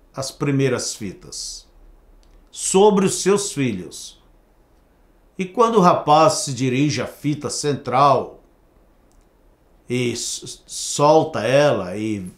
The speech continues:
e dá o braço à sua, à noiva, à sua esposa, ele está assumindo uma responsabilidade.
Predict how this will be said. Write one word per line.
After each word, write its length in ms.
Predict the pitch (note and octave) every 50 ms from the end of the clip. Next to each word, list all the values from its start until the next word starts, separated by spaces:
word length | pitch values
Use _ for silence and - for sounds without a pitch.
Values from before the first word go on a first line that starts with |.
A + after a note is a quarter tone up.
| _ _ -
e 640 | D3 B2 A#2+ A#2+ A#2 A#2 A2 G#2 G2 G2 F#2 - - _ _ -
dá 220 | A#2 A2 C#3 D3
o 120 | D3+ C3 A#2
braço 460 | B2+ C3+ D3+ D#3 E3 - - - B2
à 60 | A2
sua, 640 | - - - - C#3+ C#3 C3 A#2+ G#2 F2+ D#2+ - - _ _ _ _ _ _ _ _ _ _ _ _ _ _ _ _ _ _ _ _ _ _ _ _ _ -
à 400 | A2 G2+ G2+ G2+ G2+ G2+ G2+ F#2+
noiva, 500 | G2+ A#2+ C3 D#3 E3 E3+ D#3+ B2+ A2 G#2
à 20 |
sua 500 | - - - - - - C#3 C3 B2 A#2
esposa, 840 | A2+ - - - - - D#3 F3+ F#3+ E3 C3 G#2 G#2 F2 - - _ _ _ _ _ _ _ _ _ _ _ _ _ _ _ _ _ _ _ _ _ _
ele 240 | - G3 G#3 G#3+ A3
está 300 | G#3+ - - - F#3 F3+
assumindo 720 | E3+ F3 - - - C#3+ C3 B2 B2 C3 D3+ D#3+ D3 D#3 D#3+
uma 160 | E3 E3 C3+
responsabilidade. 1700 | G2+ E2+ G#2 C3 D#3 F3 F3 - - - D#3 E3 E3 - - E3+ D#3+ D#3 D#3+ D#3+ F3+ F3+ - B2 A2 A2 A#2+ B2 G#2 F2+ F#2 E2 -